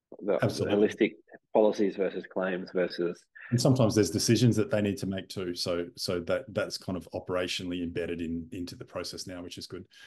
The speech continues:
Speaker 2: But we had some of those things already. We had an element of a service agent portal in our existing platform, and that was, that was working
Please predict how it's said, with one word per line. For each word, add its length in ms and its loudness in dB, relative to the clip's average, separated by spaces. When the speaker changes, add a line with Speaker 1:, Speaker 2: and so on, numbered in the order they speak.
Speaker 2:
But 80 6
we 100 8
had 200 6
some 180 8
of 80 8
those 220 6
things 240 6
already. 360 4
We 120 -4
had 220 -4
an 80 2
element 360 0
of 80 -4
a 60 -4
service 380 -4
agent 280 -4
portal 260 0
in 100 -2
our 140 -2
existing 540 -4
platform, 400 -8
and 100 -6
that 140 -6
was, 240 -8
that 140 -4
was 160 -4
working 540 -4